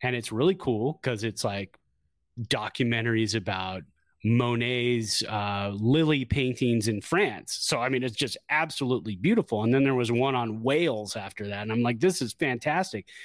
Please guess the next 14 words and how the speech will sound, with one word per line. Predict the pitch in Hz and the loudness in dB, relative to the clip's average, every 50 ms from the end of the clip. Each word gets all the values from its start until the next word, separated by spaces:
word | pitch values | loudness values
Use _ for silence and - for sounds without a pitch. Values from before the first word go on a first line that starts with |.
| - - - - - - - - - _ _ _ _ _ _ - | -16 -16 -16 -16 -16 -18 -18 -20 -20 _ _ _ _ _ _ -2
There's | 131 165 170 175 | 0 0 2 2
a, | 190 - - - - - | 2 0 0 -4 -6 0
two | - 247 269 247 | 4 6 6 6
sports | - - 208 190 185 180 - | 4 4 2 2 2 0 -2
channels. | - - 127 101 - 76 - - - - - - _ _ _ _ _ _ _ _ _ _ | -4 -4 -4 -4 -6 -8 -14 -16 -18 -18 -18 -20 _ _ _ _ _ _ _ _ _ _
One | 110 113 120 139 160 180 | 0 2 4 4 4 4
of | 214 | 4
them | 208 202 190 | 4 4 4
does | 170 160 147 - | 4 2 2 2
soccer | - - 151 135 139 - 160 | 0 0 0 0 0 -2 -4
games | 135 131 135 123 120 120 113 | -2 0 2 2 2 2 0
on | 123 120 | 0 2
the | 113 110 | 2 2
weekends, | 104 113 110 95 - 104 90 85 92 117 - | 2 0 0 0 -2 -6 -6 -4 -4 -6 -6